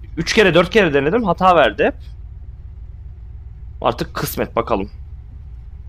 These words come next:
Bu da güzel bir eklenti. Özellikle, e, multiplayer'da. Gerçi multiplayer'da da iyi mi olur, kötü mü olur ondan emin değilim.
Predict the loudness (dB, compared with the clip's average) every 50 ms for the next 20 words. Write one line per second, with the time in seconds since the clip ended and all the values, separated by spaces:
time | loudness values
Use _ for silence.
0 | -16 -16 -16 -16 -16 -16 -16 -16 -16 -16 -16 -16 -16 -16 -16 -16 -16 -16 -16 -16
1 | -16 -16 -16 -16 -16 -16 -16 -16 -16 -16 -16 -16 -8 -2 0 0 4 6 6 6
2 | 6 6 4 2 2 0 2 2 2 2 2 2 4 4 4 4 2 2 2 2
3 | 2 2 0 -4 -6 -8 -6 -2 2 4 4 4 4 4 4 4 4 2 0 2
4 | 2 4 4 4 2 2 2 0 0 0 2 2 2 2 2 0 2 2 2 4
5 | 4 4 2 2 0 -2 -2 -4 -2 -2 0 0 2 4 4 4 4 4 4 4
6 | 4 4 4 4 2 2 2 2 0 -2